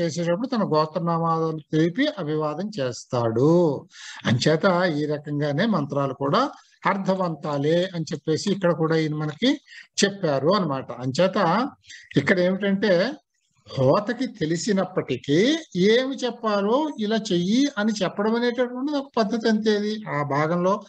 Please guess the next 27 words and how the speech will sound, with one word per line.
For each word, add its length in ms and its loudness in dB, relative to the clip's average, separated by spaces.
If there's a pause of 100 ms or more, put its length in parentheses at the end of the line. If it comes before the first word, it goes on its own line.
(280)
ఉన్నటువంటి 400 -2
పద్ధతి, 500 -4
అందుకని 440 0
పద్ధతిగానే 560 0
చెప్పారు. 640 -2 (440)
అక్క-, 180 -4
ఇప్పుడు 380 2
మనం 220 4
ఎలాగైతే 460 0
ఇక్కడ 160 -4 (120)
చెప్పానో 360 0
ఉదాహరణ 460 -2
ఆ 140 -2
రకంగానే 500 -2
అక్కడ 240 -2 (180)
చెప్పారు. 560 -2 (300)
అంచేత 340 2
అది 140 -2
లోకంలో 560 -2
లేనిది 420 0
కాదు, 480 -4
తెలియదని 420 0
కాదు. 300 -4
ఇక్కడ 280 -2 (360)
"అగ్నయే 500 2
సమిధ్యమానాయ 1080 -2 (320)
అనుబ్రూహి" 760 0